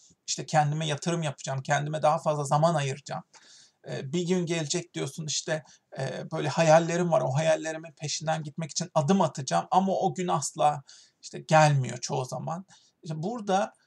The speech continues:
başlamak, e, en büyük şey, sorun. Yani, e, baş-, başlayamıyoruz,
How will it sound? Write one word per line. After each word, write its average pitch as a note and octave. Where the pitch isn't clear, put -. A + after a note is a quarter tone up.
başlamak, D3+
e, C3
en E3+
büyük D3+
şey, -
sorun. C#3+
Yani, C#3+
e, C3+
baş-, C#3+
başlayamıyoruz, D#3